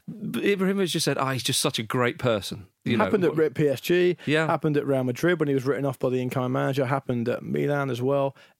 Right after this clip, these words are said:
Speaker 2: Everyone has been bowled over by his
Speaker 1: Hmm.
Speaker 2: professionalism. And, and, and in an interview with, in G Q in twenty sixteen, uh, David Beckham, I think it would have been possibly around Euro twenty sixteen, David Beckham was asked to give his, um, top five career moments.
Speaker 1: Mm-hmm.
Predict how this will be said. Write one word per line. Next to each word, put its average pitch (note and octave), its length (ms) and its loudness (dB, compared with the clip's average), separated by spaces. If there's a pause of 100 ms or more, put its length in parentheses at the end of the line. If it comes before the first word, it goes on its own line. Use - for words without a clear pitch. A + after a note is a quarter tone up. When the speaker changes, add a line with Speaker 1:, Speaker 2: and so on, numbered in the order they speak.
Speaker 2:
Everyone D3 360 2
has A#2 100 -2
been A#2+ 140 -2
bowled A#2 240 0
over G#2+ 120 0
by A2+ 160 -2
his G#2 80 -2
Speaker 1:
Hmm. F#2 40 -2
Speaker 2:
professionalism. G#2+ 540 -2
And, A2+ 120 -4
and, B2+ 200 -2
and C3 220 -2 (300)
in D3 80 0
an D#3 60 2
interview E3 360 0
with, C3+ 240 0
in C3 180 -2
G B2+ 200 0
Q B2+ 340 0
in G#2+ 200 -2
twenty A2+ 240 -4
sixteen, A#2+ 540 -4 (420)
uh, G#2 320 -2
David A#2+ 260 0
Beckham, A2+ 440 -2
I - 80 -6
think C3 240 -4
it B2 40 -6
would A2+ 100 -4
have A2 80 -6
been A2 260 -4
possibly E3+ 360 -2
around D#3+ 280 0
Euro D3+ 260 0
twenty C#3+ 220 -6
sixteen, D#3 360 -2 (400)
David C#3 220 2
Beckham C3+ 300 -2
was B2+ 120 -2
asked B2+ 260 -2
to - 80 -2
give A#2+ 420 -2 (100)
his, A#2 320 -2
um, A2 480 -2
top - 200 -2
five B2 280 -4
career B2 380 0
moments. A#2 460 -4
Speaker 1:
Mm-hmm. F2 240 -6